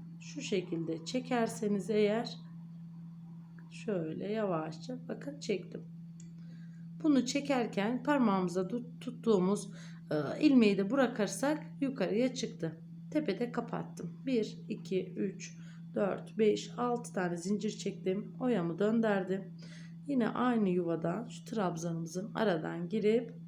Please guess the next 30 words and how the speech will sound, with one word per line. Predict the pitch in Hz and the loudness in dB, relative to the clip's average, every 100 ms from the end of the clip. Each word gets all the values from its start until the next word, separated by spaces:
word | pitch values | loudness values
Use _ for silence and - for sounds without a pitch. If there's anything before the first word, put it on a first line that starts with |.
| - - - - - - - - - - - | -14 -14 -14 -14 -14 -14 -14 -14 -14 -14 -12
sık | - 240 - | -4 -4 0
iğne | 185 170 | 0 2
ile | 170 202 | 0 0
kapattım. | 170 - 165 170 - 214 | -2 -4 -4 -4 -2 4
Bir | 254 | 4
zincir | 202 208 185 185 | 4 2 2 -2
çekip | - 202 - 240 - | -4 -4 -2 -4 2
oyamı | 262 202 170 160 | 4 4 4 2
döndürdüm. | 202 226 220 208 190 208 - - - - - - | 2 4 4 2 2 0 -2 -12 -12 -14 -14 -8
Sıkı | - 302 269 208 | -4 -2 0 2
bir | |
şekilde | 196 - 185 190 175 190 240 | 0 -2 -2 0 0 2 0
tepeye | - 262 180 175 | -2 -2 2 2
yaptığım | 190 185 - 175 190 | 2 -2 -2 0 2
altı | 214 214 202 | 0 0 -2
zincirlik | 175 170 170 165 170 | 0 0 0 -2 -2
yuvadan | 220 190 165 165 165 | 0 2 0 -2 -4
girdim. | 160 214 170 180 202 247 - - - - | -2 -2 2 4 4 2 -2 -14 -14 -8
Sık | - 302 - | -2 -2 2
iğne | 170 165 | 0 2
ile | 220 254 | 2 2
kapattım. | - - 175 170 285 262 | -2 -2 -4 -2 2 6
Bir | 196 | 6
oldu. | 160 156 151 - - - - - - | 6 4 0 -8 -12 -14 -14 -12 -2
Aynı | - 254 220 | 2 6 6
yuvaya | 185 170 175 170 | 6 4 2 2
giriyorum. | 165 165 165 170 156 - | -2 -2 -2 0 -2 -4
İkinci | - - 185 175 | -6 -2 -2 -2
sık | - 165 170 | -6 -8 -4
iğne. | 165 170 220 | -2 0 -2